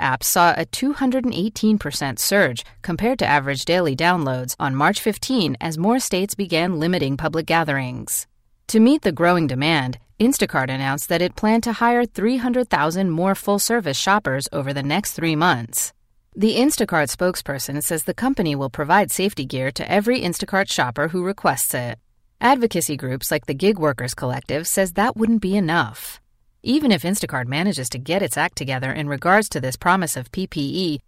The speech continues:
their response is still not enough to properly care for workers, the collective wrote in a blog post just after Instacart's announcement of the safety kits.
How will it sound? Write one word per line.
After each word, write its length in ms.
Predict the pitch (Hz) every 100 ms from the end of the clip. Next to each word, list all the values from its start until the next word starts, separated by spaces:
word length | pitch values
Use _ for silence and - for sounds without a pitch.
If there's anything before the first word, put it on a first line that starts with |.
| _
their 120 | 220
response 480 | 226 240 294 302 311
is 80 | 269
still 260 | - 262 269
not 200 | 214 220
enough 220 | 220 220
to 100 | 190
properly 480 | - 185 208 170 143
care 200 | - 202
for 140 | -
workers, 640 | 131 127 123 123 117 - - _ -
the 80 | -
collective 440 | 170 220 - 143
wrote 280 | 151 180 139
in 100 | 135
a 60 |
blog 280 | 131 185 214
post 320 | - 131 131 - - -
just 300 | 170 220 240
after 260 | 214 220
Instacart's 560 | 190 196 196 - 147 -
announcement 540 | 185 208 - 135 143
of 140 | 175 165
the 80 | 185
safety 340 | 202 196 139
kits. 560 | 147 127 117 - -